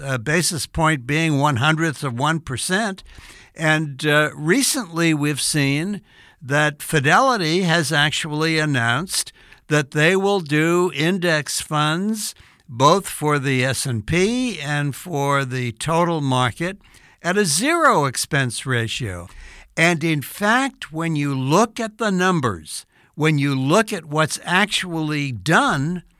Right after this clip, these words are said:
that's exactly what you find, that the average actively managed fund underperforms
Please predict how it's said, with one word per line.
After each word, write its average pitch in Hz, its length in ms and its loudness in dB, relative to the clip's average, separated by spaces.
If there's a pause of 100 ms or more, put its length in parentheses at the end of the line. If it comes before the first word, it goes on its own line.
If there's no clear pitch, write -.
(400)
that's 240 300 4
exactly 202 680 0
what 196 320 -4
you 208 80 -2
find, 110 720 0 (440)
that 143 200 -2
the 139 220 -2
average 185 640 2
actively 170 640 -2
managed 160 560 -2
fund 151 560 -2 (400)
underperforms 156 1500 2